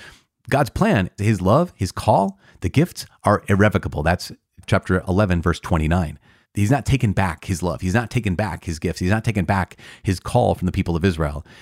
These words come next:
He is calling them forward, though. Of course, he is calling them to receive Jesus as the Lord,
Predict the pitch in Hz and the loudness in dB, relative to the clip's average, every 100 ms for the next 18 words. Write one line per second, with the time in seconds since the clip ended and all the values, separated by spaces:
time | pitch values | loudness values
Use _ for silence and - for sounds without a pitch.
0 | - - 175 143 139 139 107 78 - 120 | -18 2 2 2 2 2 2 0 2 2
1 | 202 78 - - - _ _ 95 - 123 | 4 0 -6 -10 -10 _ _ -6 0 0
2 | 120 107 139 131 117 113 98 90 - - | 2 2 0 0 -2 2 2 2 -2 -14
3 | _ - 139 101 95 - - 165 113 104 | _ 0 2 4 2 -2 -4 -2 -2 0
4 | 135 95 78 - 101 104 - 90 85 95 | 0 0 -2 -2 0 0 -2 -2 0 2
5 | 85 82 | 0 -4